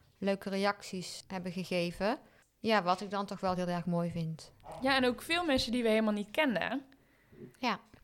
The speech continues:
Speaker 2: Veel ook wel die we wel kenden, maar ook best wel veel mensen die we eigenlijk niet kennen. Dus dat was wel een heel mooi compliment,
Speaker 1: Ja.
Speaker 2: vond ik in ieder
Speaker 1: Maar
Speaker 2: geval.
Speaker 1: ook echt wel heel veel warme berichten en van mensen die,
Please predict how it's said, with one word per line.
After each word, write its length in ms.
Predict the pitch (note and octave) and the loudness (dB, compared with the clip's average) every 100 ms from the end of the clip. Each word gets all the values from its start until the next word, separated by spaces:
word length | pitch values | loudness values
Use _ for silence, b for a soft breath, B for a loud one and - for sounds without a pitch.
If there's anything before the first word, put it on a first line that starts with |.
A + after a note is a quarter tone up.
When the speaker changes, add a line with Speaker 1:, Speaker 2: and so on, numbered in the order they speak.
| _ _ | _ _
Speaker 2:
Veel 160 | A3 A3 | 6 6
ook 100 | G#3+ | 6
wel 220 | G3+ G3 | 4 4
die 120 | G3 | -2
we 100 | F#3+ | 2
wel 220 | G3 A3 | 6 6
kenden, 300 | A3 - G3 | 4 -2 0
maar 100 | G#3+ G#3+ | -2 -2
ook 140 | C#4+ | 0
best 180 | F#4 G#4 | 0 2
wel 140 | D#4+ | 0
veel 140 | G#3 G#3 | 0 -2
mensen 240 | G#3 G#3 | -2 -2
die 100 | G#3+ | -2
we 60 | G3+ | 0
eigenlijk 340 | G#3 G#3 G3+ | -2 -2 0
niet 220 | A3+ A#3+ | 2 0
kennen. 340 | - B3+ G#3 F3+ | 0 0 0 -4
Dus 160 | F#3 | -4
dat 120 | G3 | -4
was 140 | G3+ G3 | -4 0
wel 140 | G#3 | 0
een 80 | G#3 | 0
heel 160 | G3 G#3 | -4 -2
mooi 220 | G#3 G#3+ | 0 0
compliment, 600 | G#3+ A#3 A3+ G#3+ A3 A#3 | 0 -2 0 0 2 0
Speaker 1:
Ja. 80 | G#3+ F3+ | -2 -4
Speaker 2:
vond 260 | F#3 F#3 | -6 -6
ik 180 | - - | -10 -12
in 120 | - | -14
ieder 160 | - G3+ | -8 0
Speaker 1:
Maar 100 | G3+ | 4
Speaker 2:
geval. 140 | - | 4
Speaker 1:
ook 100 | A3+ | 2
echt 260 | - G#3 - | 0 -2 -2
wel 200 | G3 F#3+ | -2 0
heel 240 | F#3+ F#3+ | 0 -2
veel 440 | F3 F#3+ F#3 F3+ - _ - | -2 -2 -2 -4 -10 _ -14
warme 540 | E3+ F3 A3 A3 G3+ | -4 4 4 4 0
berichten 520 | F#3+ F#3+ G3+ G3+ - F3+ | -2 0 -2 -2 -4 -2
en 440 | F#3 F#3 F3+ F#3 - | 0 -2 -4 -6 -8
van 360 | - F#3+ F#3 F#3+ | -4 -2 0 0
mensen 520 | F#3+ F#3 - F#3+ F3+ | 0 -2 -4 -6 -4
die, 380 | F#3+ F#3 F#3 | -2 -2 -4